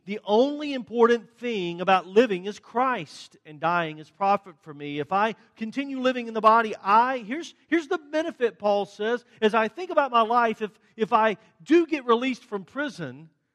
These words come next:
the benefit is this, I will be able to work for the Lord."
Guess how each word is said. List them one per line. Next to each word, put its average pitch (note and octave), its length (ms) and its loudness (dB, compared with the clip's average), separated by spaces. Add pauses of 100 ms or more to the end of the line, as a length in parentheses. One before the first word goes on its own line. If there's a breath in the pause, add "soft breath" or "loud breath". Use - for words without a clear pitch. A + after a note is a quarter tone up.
(280)
the B3+ 120 8
benefit B3+ 600 0 (140)
is G3+ 180 -8
this, C4+ 360 0 (160 soft breath)
I A3+ 160 6
will A#3 120 2
be G#3+ 180 0
able D4+ 440 2
to G#3+ 160 -6
work B3 640 2
for B3 100 -2
the B3+ 80 4
Lord." A3 640 0